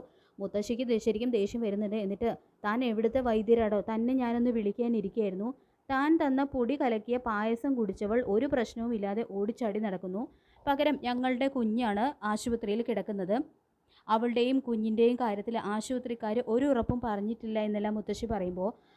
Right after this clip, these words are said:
"അങ്ങനെ വരാൻ ഒരു വഴിയും ഇല്ലല്ലോ ഇം-, അമ്മേ. ഇനി അമ്മയുടെ മോള്, കൊച്ചുമോള് ആ പായസം എങ്ങാനും,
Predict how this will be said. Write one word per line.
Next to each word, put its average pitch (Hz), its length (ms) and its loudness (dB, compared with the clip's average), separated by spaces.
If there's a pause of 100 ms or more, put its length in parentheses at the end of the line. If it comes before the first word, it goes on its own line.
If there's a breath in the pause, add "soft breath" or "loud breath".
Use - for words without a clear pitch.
(140 soft breath)
"അങ്ങനെ 214 380 -2
വരാൻ 254 280 0
ഒരു 220 220 0
വഴിയും 240 380 2
ഇല്ലല്ലോ 208 300 -2
ഇം-, 196 260 -4
അമ്മേ. 190 240 -2 (360 soft breath)
ഇനി 220 200 -2 (140)
അമ്മയുടെ 214 480 -2
മോള്, 240 340 0 (160)
കൊച്ചുമോള് 233 540 -2
ആ 202 120 -2
പായസം 214 460 -4
എങ്ങാനും, 240 400 0